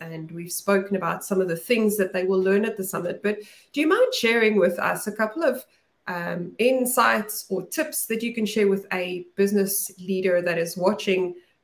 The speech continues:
perhaps on the replay or right now, and they're like, "Yeah, but, you know, I mean, give me something to work with here. What, what do we do to make an impact today? What do we do to go and have a different business today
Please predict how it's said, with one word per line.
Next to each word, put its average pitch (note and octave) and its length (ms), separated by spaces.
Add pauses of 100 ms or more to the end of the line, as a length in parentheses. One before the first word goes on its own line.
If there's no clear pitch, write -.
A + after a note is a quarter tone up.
(120)
perhaps F#3+ 340
on F3+ 100
the E3+ 80
replay G#3+ 600
or F3 100
right G3 300
now, G#3+ 400 (240)
and A3 100
they're A3+ 100
like, A3 220
"Yeah, C4 160
but, B3+ 340
you A#3+ 120
know, A3+ 340
I A#3 40
mean, A3+ 280 (600)
give C4 140
me D#4+ 120
something C4 440
to B3 80
work A3 220
with A#3 140
here. - 300
What, A3+ 180 (100)
what C4 160
do D#4 80
we C#4 180
do A3 400
to G#3+ 340
make G3 240
an G#3 80
impact G3 380
today? G3 360
What G#3+ 120
do A#3+ 60
we B3 200
do G#3 480 (240)
to G#3+ 100
go A3 400
and G3+ 160
have G3+ 180
a G3 40
different C#4+ 460
business G#3 400
today G3 600